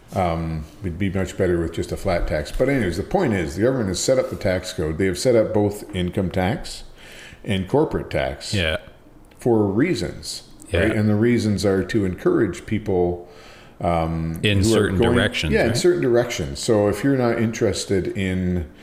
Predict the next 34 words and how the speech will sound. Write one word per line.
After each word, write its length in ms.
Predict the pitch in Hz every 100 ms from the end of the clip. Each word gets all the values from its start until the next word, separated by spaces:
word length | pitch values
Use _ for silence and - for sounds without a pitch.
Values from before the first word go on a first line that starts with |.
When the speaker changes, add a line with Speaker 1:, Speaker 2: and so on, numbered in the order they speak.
| - - - - - - - - - -
Speaker 1:
like, 320 | - 85 82 - - -
making 440 | 101 98 104 107 98
the 100 | 92
economy 420 | 90 101 95 90
grow 640 | 78 101 101 87 92 165 - - - -
Speaker 2:
Yeah. 240 | 127 76
Speaker 1:
through 500 | - - 110 98 95
trade, 760 | 90 - 104 95 92 92 95 87
through, 640 | - 104 90 85 85 82
uh, 260 | 78 78 78
creating 440 | - 101 90 85
assets, 800 | 85 85 - 92 82 - - -
through 280 | - 90 85
starting 380 | - 90 82 80
a 60 | 76
company, 500 | - 80 85 78 76
all 140 | 78
that 200 | 80 -
kind 180 | 82 78
of 80 | 71
thing, 320 | 80 71 73 - - - - -
um, 260 | 95 85 87
then 120 | 110 110
that's 200 | 107 -
fine. 260 | 147 80
Then 140 | 90 95
you 100 | 87
just 220 | 90 -
pay 180 | 107 85
income 300 | 92 85 71
tax. 460 | 71 - - - -
Speaker 2:
Yeah. 260 | 87 78 - - -
Speaker 1:
Right? 180 | 175
You're 80 | 135